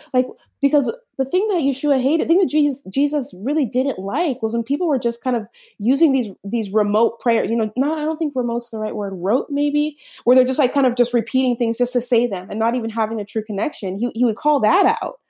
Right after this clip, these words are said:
Um, I remember, like, I, I can't remember the story, but I, I think it's the one where there's one person, he's praying all these impressive prayers, you know,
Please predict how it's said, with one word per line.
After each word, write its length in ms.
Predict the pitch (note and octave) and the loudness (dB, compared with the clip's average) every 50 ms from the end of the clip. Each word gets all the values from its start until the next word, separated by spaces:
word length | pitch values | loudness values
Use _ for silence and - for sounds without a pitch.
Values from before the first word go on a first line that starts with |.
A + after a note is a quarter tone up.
| _ _ - _ _ _ _ A3+ | _ _ -20 _ _ _ _ -2
Um, 380 | A#3 A#3 A3+ A3+ A3+ A3+ A3+ - _ - | 0 0 2 0 -2 -4 -6 -10 _ 0
I 80 | B3+ | 2
remember, 400 | C4 C4 C#4 C#4+ C#4+ C4+ B3+ - - - - | 2 4 4 2 2 0 0 -4 -6 -10 -6
like, 240 | - B3+ B3 B3 - _ _ _ _ _ _ _ _ _ _ _ _ _ _ _ _ _ _ _ _ _ _ _ | -2 -2 -2 -2 -4 _ _ _ _ _ _ _ _ _ _ _ _ _ _ _ _ _ _ _ _ _ _ _
I, 240 | C4 - - A#3 A#3 - - | -10 -6 -6 -6 -4 -6 -6
I 60 | A#3+ | -6
can't 200 | - C#4 C#4+ B3+ | -4 -4 -2 -2
remember 240 | C4+ C4+ C#4 C#4 D4 | 0 0 0 0 0
the 100 | B3+ B3+ | 0 0
story, 340 | B3+ - - C#4+ D4+ D4 A#3+ | -2 0 0 2 2 2 2
but 240 | A3 A#3 A3 - - D#3 | 2 2 2 0 -2 -6
I, 140 | C#3+ - - _ - | -8 -8 -10 _ -12
I 80 | B3 A3 | -12 -6
think 200 | - D4 C#4+ C#4+ | -2 -2 0 0
it's 160 | D4+ - - | -2 -4 -2
the 100 | - C4+ | -2 -2
one 260 | B3+ A#3+ B3+ B3+ C4 B3 | 0 2 0 0 0 0
where 400 | B3+ A#3+ A#3 A#3 A3+ A3+ A#3 - _ _ _ _ _ _ _ _ _ _ _ _ _ _ - | 2 2 2 2 2 0 -2 -6 _ _ _ _ _ _ _ _ _ _ _ _ _ _ 2
there's 160 | B3+ A#3+ A3+ | 4 4 4
one 160 | C4 C#4 D4 | 4 2 4
person, 260 | C#4+ D4+ D4 D4 C#4+ | 2 2 2 4 2
he's 100 | C4 B3+ | 2 2
praying 280 | - - C4+ C#4 D4 D4+ | 0 0 2 2 2 2
all 100 | C4+ C4+ | 2 0
these 200 | C#4+ C#4 B3+ B3 | 0 0 0 -2
impressive 540 | A#3 A3+ - - C4+ C#4 - D#4+ C#4 A3 - | -2 -4 -2 -2 -2 -2 -2 -2 -4 -6 -6
prayers, 640 | _ B3 B3 C4 C#4 B3+ A3 F#3 F#3 G3+ G3+ - | _ -2 -2 0 0 0 0 -2 -4 -6 -6 -4
you 100 | A3+ A3 | -4 -2
know, 380 | A3 G#3+ G#3+ A3+ A#3+ C4 C#4 | 0 0 0 0 0 -2 -4